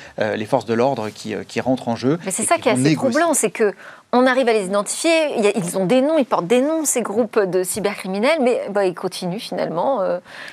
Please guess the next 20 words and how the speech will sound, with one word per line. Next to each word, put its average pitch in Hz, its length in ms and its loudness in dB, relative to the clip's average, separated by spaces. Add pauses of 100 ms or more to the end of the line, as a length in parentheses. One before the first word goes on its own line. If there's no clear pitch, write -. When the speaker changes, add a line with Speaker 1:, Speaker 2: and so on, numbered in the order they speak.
(120)
Speaker 2:
à, 180 360 4
à 196 240 2
agir 190 540 0
et 170 240 0
Speaker 1:
Eh 120 40 0
oui, 135 160 4
malheureusement, 135 420 2
ils - 60 2
sont 127 160 -2
très 151 180 0
bien 185 160 0
organisés, 131 720 0 (200)
euh, 113 240 2
ils 123 140 0
sont - 180 -4
très 143 260 -2
efficaces. 156 600 -2
Euh, 120 380 4
le, 123 200 0
euh, 117 140 0